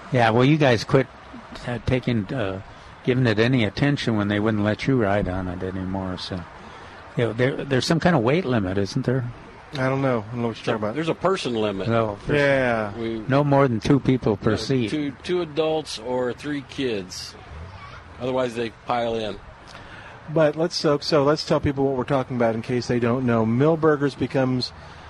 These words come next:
Speaker 2: uh, Halloween Wonderland, if you will, uh, during this part of the year. What it, what's, what's out here besides all the
Speaker 3: Uh,
Speaker 2: great
Speaker 3: we've got the
Speaker 2: pumpkins?
Speaker 3: hay maze.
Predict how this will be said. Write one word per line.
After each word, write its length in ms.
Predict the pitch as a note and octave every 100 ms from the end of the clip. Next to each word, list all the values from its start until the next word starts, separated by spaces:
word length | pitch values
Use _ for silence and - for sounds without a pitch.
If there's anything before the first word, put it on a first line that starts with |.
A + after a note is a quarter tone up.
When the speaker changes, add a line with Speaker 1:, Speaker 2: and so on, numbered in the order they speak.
| - - - -
Speaker 2:
uh, 360 | B2+ A#2+ A#2+ A2+
Halloween 540 | D3+ E3 E3+ E3+ D#3+
Wonderland, 680 | D3 D3+ C3+ A#2 G#2 F#2+ G2 - - - - -
if 220 | D3+ -
you 120 | C3+ A#2
will, 380 | A#2 G#2+ A2 - - - - - A#2
uh, 500 | A2+ A2+ A2 A2 A2
during 320 | A#2 A#2 A#2
this 140 | A2
part 280 | - A#2+ A2+
of 60 | A2+
the 80 |
year. 420 | A2+ A2 A#2 B2+ C#3
What 200 | C3 C#3+
it, 120 | -
what's, 220 | D3+ -
what's 220 | E3 -
out 160 | D3+ A#2+
here 180 | G#2+ F#2+ - - - -
besides 320 | C#3+ C#3+ C#3+ C#3
all 160 | C#3+
the 80 | C#3
Speaker 3:
Uh, 60 | D3
Speaker 2:
great 160 | C3
Speaker 3:
we've 100 | C3+
got 200 | C3 B2+ D#3
the 60 |
Speaker 2:
pumpkins? 180 | D#3+ -
Speaker 3:
hay 200 | C3+ C#3+
maze. 580 | C3+ A2+ G#2 D3 -